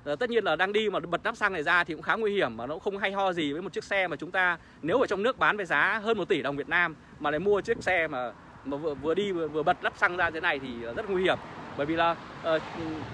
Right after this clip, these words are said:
chiếc xe này thì theo chúng tôi điều tra thì đã, ờ, có thể, có thể là họ đã được, ờ, tức là có cái tem kiểm định ở Úc, ở Áo, để ở Áo để họ có thể tự chạy trên đường phố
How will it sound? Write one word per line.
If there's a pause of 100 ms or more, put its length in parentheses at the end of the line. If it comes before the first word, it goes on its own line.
(340)
chiếc
xe
này
thì
theo
chúng
tôi
điều
tra
thì
đã, (320)
ờ,
có
thể, (100)
có
thể
là
họ
đã
được,
ờ,
tức
là (180)
có
cái
tem
kiểm
định (100)
ở (160)
Úc, (140)
ở
Áo, (320)
để
ở
Áo
để
họ
có
thể
tự
chạy
trên
đường
phố